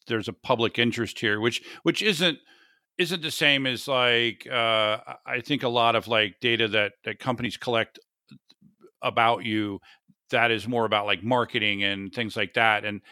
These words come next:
that's the kind of data that I think would easily sub-, be subject to a,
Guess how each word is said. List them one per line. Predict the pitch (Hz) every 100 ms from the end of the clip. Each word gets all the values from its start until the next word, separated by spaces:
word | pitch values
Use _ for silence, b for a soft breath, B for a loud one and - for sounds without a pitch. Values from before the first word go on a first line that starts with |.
| B
that's | - 180
the | 139
kind | 131
of | 117
data | 110 113 110
that | 107
I | 104
think | - 101
would | 107 -
easily | 127 123 107 107 104
sub-, | - 110 107
be | 113
subject | - 98 107 90 -
to | 113 98
a, | 98